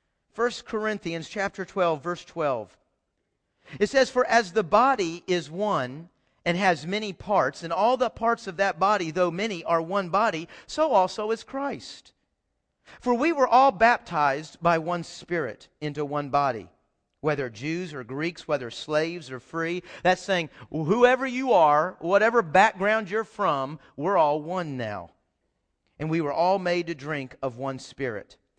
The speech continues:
So the body is not one part, but many. If the foot should say, 'Because I'm not a hand, I don't belong to the body,'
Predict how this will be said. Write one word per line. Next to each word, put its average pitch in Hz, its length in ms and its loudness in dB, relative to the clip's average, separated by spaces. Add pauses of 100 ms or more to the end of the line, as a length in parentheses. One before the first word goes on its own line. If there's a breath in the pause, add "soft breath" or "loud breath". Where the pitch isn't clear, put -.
(160 loud breath)
So 226 180 0
the 190 100 0
body 214 480 4
is 160 160 -4
not 175 240 0
one 247 240 -2
part, 180 400 0
but 247 200 0
many. 262 460 -4 (600 soft breath)
If 240 180 2
the 233 100 -2
foot - 300 -4
should 233 220 -10
say, 247 360 0
'Because 247 320 -2
I'm 226 140 -2
not 208 180 2
a 170 80 -2
hand, 170 460 -6
I 175 160 2
don't 170 220 0
belong 165 340 0
to 139 80 -6
the 131 80 -8
body,' 143 460 -4